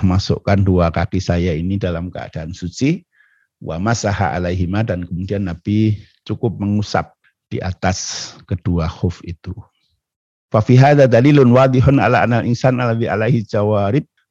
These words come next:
au alaihi khifan annal afdal ayyam saha alaihima wa la yaghsilu rijlaihi. Dan ini menunjukkan sebagai dalil yang jelas, apabila seseorang itu menggunakan khuf itu, ya,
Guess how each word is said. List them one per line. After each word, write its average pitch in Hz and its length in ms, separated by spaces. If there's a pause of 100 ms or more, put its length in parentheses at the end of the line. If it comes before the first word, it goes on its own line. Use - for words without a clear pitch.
au 101 160
alaihi 101 480
khifan 117 800
annal 107 400
afdal 110 420
ayyam 101 460
saha 101 400
alaihima 104 480 (560)
wa 95 160
la 90 80
yaghsilu 92 560
rijlaihi. 82 800 (640)
Dan 92 240
ini - 80
menunjukkan 110 960
sebagai 82 720
dalil 85 320
yang 82 400
jelas, - 560 (320)
apabila 82 440
seseorang 85 680
itu 98 400
menggunakan 85 800 (1120)
khuf 117 440
itu, 104 340
ya, 143 140